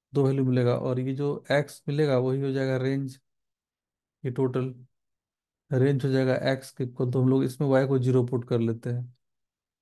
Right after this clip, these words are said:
zero equal to twelve x minus three by four x square। तो अभी हम लोग यहाँ से देखेंगे, सॉल्व हो गया, आ जाएगा क्या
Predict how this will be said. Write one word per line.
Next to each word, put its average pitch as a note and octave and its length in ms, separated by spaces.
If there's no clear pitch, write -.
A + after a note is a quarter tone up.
zero C#3 360
equal C#3+ 320
to C3+ 80
twelve C#3+ 380
x B2 300
minus B2 440
three C#3+ 200
by B2+ 80
four D3 180
x A#2+ 180
square। A#2 420
तो - 60
अभी B2+ 280
हम C#3+ 160
लोग C#3 160
यहाँ B2+ 200
से C3 120
देखेंगे, B2+ 500
सॉल्व C3 260
हो B2+ 120
गया, A#2 140
आ - 20
जाएगा A#2+ 300
क्या D3+ 280